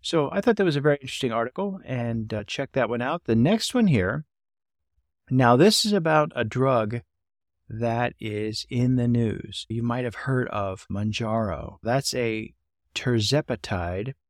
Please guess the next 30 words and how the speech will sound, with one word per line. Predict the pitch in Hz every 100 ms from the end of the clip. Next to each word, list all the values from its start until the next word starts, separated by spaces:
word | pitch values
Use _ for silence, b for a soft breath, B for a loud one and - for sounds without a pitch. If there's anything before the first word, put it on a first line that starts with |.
| _ _ _ _ _
new | 110 131 190
medication | 185 143 - 107 98 - 113 139 135
that | 113 120
was | 117
approved | - 139 139 127
for | - 127 113 113 110 107 -
type | 139 156
two | - 156
diabetics | 139 127 127 123 117 120 - - -
just | - 170 202 247
a |
few | - 220
months | 208 226 -
ago. | 160 85 60 -
It | 113
might | 123 147
have |
been | 143 131
May | 123 139
or | 143 127
June | 117 127 135
of | 117 117
this | 123 -
year. | 127 131 104 - - _ _ _ -
But | 139 123
now, | 127 185 240 131 104 143 _ _ _ _ _ _ _ _ _ -
this | 139 -
article | 147 143 135
says, | - 131 117 -
"Type | - - 190